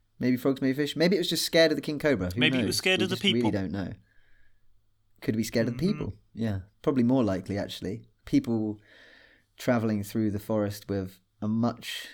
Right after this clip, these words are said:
Speaker 1: less low profile than a king cobra, I should
Speaker 2: I
Speaker 1: think.
Speaker 2: would think so, yeah.
Speaker 1: Um, but yeah, the news is the snake went underwater, and there's only other, one other viper which is known to be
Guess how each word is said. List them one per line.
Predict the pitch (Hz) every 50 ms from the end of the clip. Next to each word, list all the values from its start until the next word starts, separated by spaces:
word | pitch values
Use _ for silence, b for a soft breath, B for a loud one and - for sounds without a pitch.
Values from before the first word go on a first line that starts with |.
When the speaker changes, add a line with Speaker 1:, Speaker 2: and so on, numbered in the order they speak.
| - _ _ _ _ _ _ _ _ _ -
Speaker 1:
less | 101 107 110 113 107 - - - 117
low | 110 107 104
profile | 98 - 117 110 107 104 - 104 98 98 95
than | 98 98
a | 95
king | - - 104 98
cobra, | - 110 107 104 92 92 90 92
I | 90
should | 92 - 104 92 90
Speaker 2:
I | -
Speaker 1:
think. | - -
Speaker 2:
would | - 123 -
think | - - - -
so, | - - - -
yeah. | 127 127 - 104 104 104 104 104
Speaker 1:
Um, | 104 104 107 113 - _ _ _ _ _ _ _ _ _ _ _ _ _ _ _ _ _ _ _ - b b b b b b _ _
but | - - -
yeah, | 233 240 - 101 - 110 - - - - - - - -
the | - - - 170 180
news | 180 202 220 226 208 175 180
is | 196 165 120 104 107 -
the | - -
snake | 131 - 185 180 - 143
went | 156 160
underwater, | 160 147 139 135 151 170 156 - - 90 110 101 - - - -
and | 127 135 139 135 143 139
there's | 139 131 147 151 156
only | 196 208 208 202 190
other, | 180 170 147 151 143 156
one | 151 156 175 175
other | 170 160 143 143
viper | 123 127 139 135 135 - 117 104
which | 95 98 98
is | 107 104
known | 110 110 107 107 104
to | - -
be | 98 104 101 101 101 98 101 98 -